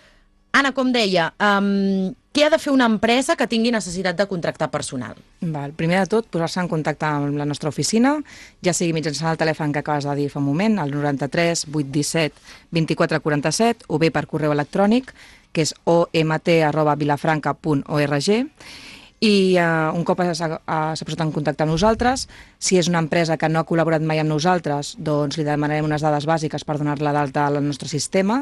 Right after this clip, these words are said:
Speaker 2: informàtic, i, i si és una empresa que ja ha col·laborat anteriorment, doncs, no caldrà que ens faciliti de nou aquestes dades, i un cop ja estem registrada l'empresa, caldrà, doncs, eh, mitjançant un document que els enviarem, definir el lloc de treball,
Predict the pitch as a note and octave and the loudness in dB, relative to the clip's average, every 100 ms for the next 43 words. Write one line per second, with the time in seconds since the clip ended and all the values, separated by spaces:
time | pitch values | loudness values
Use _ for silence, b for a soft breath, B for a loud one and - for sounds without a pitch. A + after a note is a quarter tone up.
0 | C4 E3 C#3+ D3+ F#3+ G#3+ C4+ B B B | -4 -6 -4 0 0 0 -4 B B B
1 | B B B B - A3+ G#3 G3 F#3 F#3 | B B B B 0 4 6 6 4 2
2 | - _ _ G3 E3 D3+ E3+ F3+ D3+ D3 | -4 _ _ -4 -2 0 0 0 0 0
3 | D3 D#3+ D#3 D3+ D#3 D3 D3+ D#3 D#3+ A3 | 0 0 0 2 0 0 0 0 2 2
4 | B3+ - E3 D3 D#3+ C#3+ D3 D3 D3 C#3+ | 2 -2 -6 -4 -2 -2 0 0 0 0
5 | D3 C#3+ D3 D3+ - C#3+ D3 D3 C#3+ C#3 | -2 -6 -6 -4 -4 -2 0 0 0 -2
6 | D3 D3+ D#3 G#3 A#3 C4 - B B B | -2 -2 2 2 2 -2 -6 B B B
7 | B - G#3+ A3 G#3 F3+ F#3 E3+ E3 - | B 0 4 4 4 2 4 2 0 0
8 | E3 E3 D#3+ E3 E3 E3 E3 F3+ A3+ A#3 | -2 -2 -4 -4 -4 -2 0 0 2 2
9 | A3+ C4+ - - F#3 F3 F3+ F#3 G#3 F3 | 4 0 -2 -2 0 4 4 4 2 -2
10 | E3 - E3 D#3 D3+ D3 C#3+ D3+ D3+ D#3+ | -2 -2 0 2 2 0 -2 -4 0 0
11 | E3 D#3+ D#3+ D#3 D3+ E3 D#3+ D#3 D3+ D#3+ | 0 0 0 -2 -2 -2 0 -2 -2 0
12 | D#3+ F3 G3+ A3 B B _ E3 F3+ F3+ | 0 2 2 0 B B _ -2 0 0
13 | E3+ G3 F3+ D3+ E3 D#3 D3 C#3 C#3+ | 2 2 0 0 -2 -2 -2 -2 -4